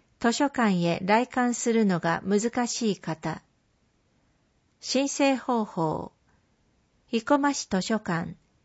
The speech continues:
本館、生駒市図書館、北分館、生駒市図書館、南分館、鹿野台ふれあいホール図書室、生駒駅前図書室に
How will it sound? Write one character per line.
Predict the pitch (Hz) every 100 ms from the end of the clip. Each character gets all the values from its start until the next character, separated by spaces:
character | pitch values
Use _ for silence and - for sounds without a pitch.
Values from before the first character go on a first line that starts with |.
| _
本 | - 214 220
館、 | 208 190 175 202 - _ _ _ _ _
生 | 226
駒 | - 277 277 262
市 | -
図 | 196
書 | - 208
館、 | - 175 170 175 - _ _ -
北 | - 269 254
分 | 247 214
館、 | - 170 165 165 202 _ _ _ _ _ _ _
生 | 226
駒 | - 285 277
市 | 269 -
図 | 190
書 | - 214
館、 | 190 170 160 185 _ _ -
南 | 214 254 269 254
分 | 247 240 196
館、 | - 165 160 - _ _ _ _ _ _ _ - -
鹿 | 285 285
野 | 277
台 | 202 175 175
ふ | - 220
れ | 233 254
あ | 240
い | 233
ホ | - 226 208
ー | 175
ル | 165 - - -
図 | 196
書 | 190 226
室、 | - - - 147 - _ _ _ _ _ _ _ _ -
生 | 262
駒 | - 214 170 160 -
駅 | 220 214 269
前 | 262 254 233
図 | - 226
書 | 233
室 | - - 175
に | 160 180